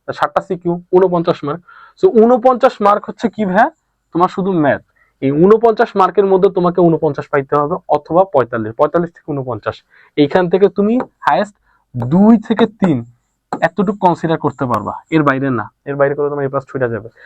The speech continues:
আর ক আর খতে, ক আর খতে তোমার মার্কস আছে একুশ মার্ক, বুঝে দেখতে পারো তিন,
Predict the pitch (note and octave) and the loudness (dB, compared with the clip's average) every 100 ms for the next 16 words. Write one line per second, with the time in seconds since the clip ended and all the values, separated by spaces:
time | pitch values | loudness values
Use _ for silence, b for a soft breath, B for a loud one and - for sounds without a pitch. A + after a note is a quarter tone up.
0 | B B - B2 B2 _ _ _ - A#3 | B B 0 0 0 _ _ _ 4 8
1 | A#3 A3+ A3+ - F#3+ F#3+ A2+ - _ - | 8 8 4 2 0 0 -10 -10 _ -18
2 | - _ F3+ F#3+ G3 G3 - F3 F3 - | -18 _ 4 6 6 4 2 0 0 0
3 | D#3 G#3 _ _ _ - D3+ E3 D#3 D#3+ | -6 -6 _ _ _ -8 0 2 4 0
4 | D#3+ E3 - A3 - D#3+ D#3 - A#2+ A2 | 0 -10 -6 -6 -6 -6 -6 -6 -8 -8
5 | - - _ _ _ _ _ _ _ _ | -10 -14 _ _ _ _ _ _ _ _
6 | _ - D3+ D#3+ B2 A#2+ G#2+ A2 - _ | _ 0 0 2 -2 -4 -6 -8 -12 _
7 | - D3+ A#2+ | 0 0 0